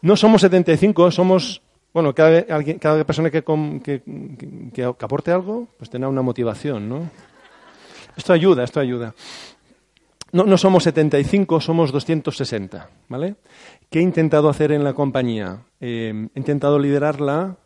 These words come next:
eh, con el corazón. Antes se hablaba del corazón, ¿no? ¿Por qué? Porque creo que las personas son el centro, las personas son importantes. Eh, yo cojo la dirección general hace seis años,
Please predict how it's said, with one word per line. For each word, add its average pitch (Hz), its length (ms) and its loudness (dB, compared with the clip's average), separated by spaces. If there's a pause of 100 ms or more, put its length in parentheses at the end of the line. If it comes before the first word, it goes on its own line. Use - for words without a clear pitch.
(120)
eh, 117 160 -8
con 120 160 -6
el 117 100 -6
corazón. 127 380 -4
Antes 123 180 -4
se 135 80 -6
hablaba 131 180 2
del 117 140 -2
corazón, 104 500 -10
¿no? 156 200 -12 (1000)
¿Por 123 160 -6
qué? 151 160 0
Porque 113 280 -6
creo 131 160 0
que 139 80 -2
las 135 120 -4
personas 139 320 -4
son 135 120 -4
el 131 100 -4
centro, 139 580 -6 (200)
las 110 160 -10
personas 127 260 -4
son 131 140 -2
importantes. 135 880 -6 (300)
Eh, 107 280 -8
yo 123 100 -4
cojo 135 200 -6
la 131 100 -2
dirección 127 320 -4
general 131 400 -6
hace 123 260 -6
seis 123 260 -6
años, 180 520 -4